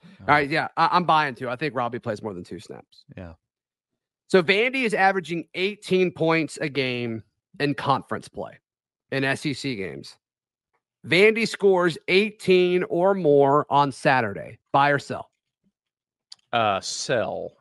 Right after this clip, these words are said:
Speaker 1: I, I like Auburn's defense a lot better than that. Um, there's always a chance at a garbage score, but I think
Speaker 2: Sure.
Speaker 1: it would, it would take a garbage score. They got twenty-eight against Kentucky, twenty-one against Missouri.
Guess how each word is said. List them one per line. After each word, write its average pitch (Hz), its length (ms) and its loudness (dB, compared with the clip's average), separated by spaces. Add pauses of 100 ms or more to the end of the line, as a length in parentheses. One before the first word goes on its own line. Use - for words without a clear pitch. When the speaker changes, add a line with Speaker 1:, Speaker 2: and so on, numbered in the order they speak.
(120)
Speaker 1:
I, 107 240 -2
I 113 60 0
like 120 260 2
Auburn's 110 420 -2
defense 104 420 -8
a 104 40 2
lot 95 280 0
better 107 180 0
than 113 160 -6
that. 117 260 2 (460)
Um, 90 640 -4 (440)
there's 107 180 -4
always 127 340 4
a 104 40 -4
chance 127 440 -4
at 131 80 -2
a 127 60 -4
garbage 123 600 2 (120)
score, 151 500 0 (680)
but 101 400 2 (340)
I 107 120 2
think 120 200 -6
Speaker 2:
Sure. 143 120 0
Speaker 1:
it - 20 0
would, - 160 -4 (240)
it 135 140 0
would 101 180 -8
take 123 320 0
a 151 60 0
garbage 139 480 2
score. 170 500 0 (600)
They 151 120 2
got 165 200 6
twenty-eight 202 540 0
against 170 320 -4
Kentucky, 131 540 -4
twenty-one 175 560 -2
against 131 340 -4
Missouri. 101 720 -2